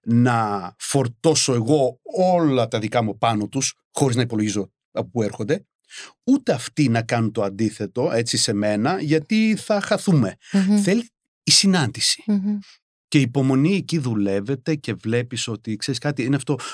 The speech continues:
Speaker 1: που όταν βλέπεις τη μικρή προσπάθεια του άλλου. Ένας μου το είπε προχθές, φλας. Εμ,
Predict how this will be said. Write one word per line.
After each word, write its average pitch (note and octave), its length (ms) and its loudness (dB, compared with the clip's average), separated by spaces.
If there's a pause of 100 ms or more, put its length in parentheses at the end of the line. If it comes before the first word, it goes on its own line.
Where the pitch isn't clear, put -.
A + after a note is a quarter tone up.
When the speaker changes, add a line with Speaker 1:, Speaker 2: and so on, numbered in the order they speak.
Speaker 1:
που B2 160 -4
όταν A#2+ 220 -6
βλέπεις C3 220 -4
τη - 80 0
μικρή C3+ 380 2
προσπάθεια D3 600 -4
του G#2 160 -4
άλλου. A2 180 -4 (180)
Ένας G#3 280 2
μου G#3+ 80 0
το G3 80 -2
είπε G3+ 120 -2
προχθές, D#3 540 -4 (300)
φλας. C3+ 340 -2 (440)
Εμ, B2+ 680 2